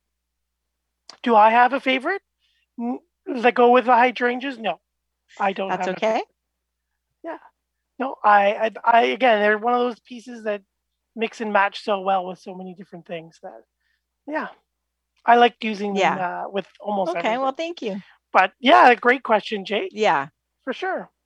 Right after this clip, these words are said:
Speaker 1: Um, w-, just as we get closer to the last fifteen minutes, um,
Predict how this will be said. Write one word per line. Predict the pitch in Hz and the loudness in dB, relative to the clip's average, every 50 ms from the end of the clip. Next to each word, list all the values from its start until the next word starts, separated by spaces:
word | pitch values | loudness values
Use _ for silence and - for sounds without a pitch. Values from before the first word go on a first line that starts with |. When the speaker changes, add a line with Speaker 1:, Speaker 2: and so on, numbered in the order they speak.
| _ _ _ _ - - - - - - - | _ _ _ _ -18 -14 -12 -12 -12 -4 2
Speaker 1:
Um, | - 262 247 233 233 220 220 208 202 196 185 170 - _ _ _ _ _ _ _ _ _ _ _ _ _ _ _ _ _ _ _ - - _ 392 | 4 6 6 8 8 8 6 4 2 -4 -6 -10 -12 _ _ _ _ _ _ _ _ _ _ _ _ _ _ _ _ _ _ _ -20 -8 _ -4
w-, | 233 208 208 247 269 262 254 | -4 -2 0 2 2 2 2
just | 185 330 330 - | 2 -2 0 0
as | 339 294 233 | 0 -2 -2
we | 254 247 | -4 -6
get | 208 254 254 226 _ _ - - | -4 -4 -6 -6 _ _ -20 -20
closer | - - 233 247 247 254 247 - 247 233 220 | -10 -6 -2 -2 -2 -2 -4 -6 -8 -8 -8
to | 226 | -6
the | 214 | -4
last | 208 208 208 214 214 - - | 0 2 2 2 0 -2 -6
fifteen | - 240 214 - _ _ 220 214 220 214 208 | -10 -12 -12 -12 _ _ -8 -6 -4 -4 -2
minutes, | 220 220 196 185 254 330 - - _ _ _ _ _ _ _ _ - | 0 0 0 0 0 -2 -6 -16 _ _ _ _ _ _ _ _ 2
um, | 226 214 208 202 202 202 202 196 190 196 196 202 | 4 6 6 6 6 6 6 4 2 -2 -12 -18